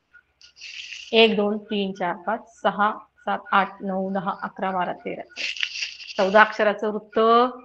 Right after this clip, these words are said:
बरोबर ना? आता सगळ्यांनी फटाफट ओके सांगितलेलं आहे. अभिनंदन तुमचं, आता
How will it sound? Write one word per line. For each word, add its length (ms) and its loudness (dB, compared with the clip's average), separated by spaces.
बरोबर 240 8
ना? 140 4
आता 360 -2
सगळ्यांनी 320 -2
फटाफट 600 0
ओके 360 0
सांगितलेलं 520 -2
आहे. 500 -2
अभिनंदन 460 2
तुमचं, 360 0
आता 180 -6